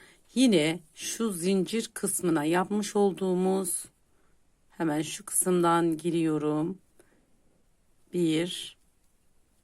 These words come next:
iki, üçünü birlikte topladım, kapattım, tığımın başına ipimi aldım.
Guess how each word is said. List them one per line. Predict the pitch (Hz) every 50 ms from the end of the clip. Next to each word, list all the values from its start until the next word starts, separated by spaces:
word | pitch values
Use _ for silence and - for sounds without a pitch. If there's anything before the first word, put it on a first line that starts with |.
| _ _ _ _ _ _ _ _ _ _ _ _ _ _ _ -
iki, | - 170 165 - - - - 160 156 156 156 160 175 - _ _ _ _ _ _ - _ _ _ _ _ _ _ _ _ - - _ _ _ _ _ _ _ _ _ _ _ -
üçünü | - 233 - - - 170 160 147 151 -
birlikte | 190 196 170 151 170 160 - - - 165 151 156
topladım, | - - 190 180 - - 165 156 156 151 151 160 165 170 165 170
kapattım, | - - - - 180 - - 165 165 160 - - - 165 165 160
tığımın | 160 - - 175 156 151 151 156 151
başına | 175 175 - - 180 165 156
ipimi | - 180 - - 147 147 143
aldım. | 139 156 170 175 156 143 135 160 165